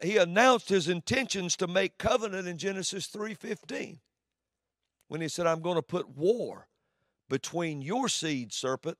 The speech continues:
and the woman's seed." So now he has to make provision for that seed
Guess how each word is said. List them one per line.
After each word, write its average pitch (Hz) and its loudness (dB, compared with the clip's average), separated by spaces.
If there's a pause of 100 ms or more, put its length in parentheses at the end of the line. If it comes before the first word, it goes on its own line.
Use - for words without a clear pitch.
and 139 -6
the 143 -4
woman's 170 -4
seed." 90 -8 (720)
So 202 0
now 226 -2
he 190 -2
has 185 2
to 202 -2
make 190 -2
provision 175 -6
for 147 -4
that 190 -8
seed 151 -8